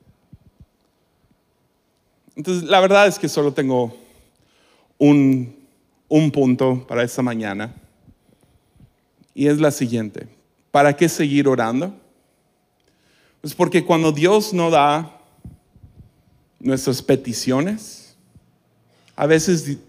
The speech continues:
Dios no da nuestras peticiones, Él siempre da una respuesta. Peticiones es, es donde la regamos, porque entramos a un tipo de fe transaccional.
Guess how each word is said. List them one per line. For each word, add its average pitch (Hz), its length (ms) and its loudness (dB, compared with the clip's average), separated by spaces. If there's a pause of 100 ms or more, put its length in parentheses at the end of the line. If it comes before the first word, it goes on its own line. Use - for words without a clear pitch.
(160)
Dios 143 300 4
no 143 160 4
da 135 160 4
nuestras 139 280 -8
peticiones, 139 340 -12 (260)
Él 95 140 -4
siempre 143 880 0
da 120 260 -2
una 117 280 -6
respuesta. - 680 -14 (2000)
Peticiones 220 800 4
es, 196 120 -2
es 175 220 -2
donde 196 220 4
la 170 120 6
regamos, 131 840 -6 (680)
porque 180 200 2
entramos 220 500 4
a 208 60 4
un 202 160 4
tipo 202 260 0
de 165 80 6
fe 185 300 0
transaccional. 143 1000 0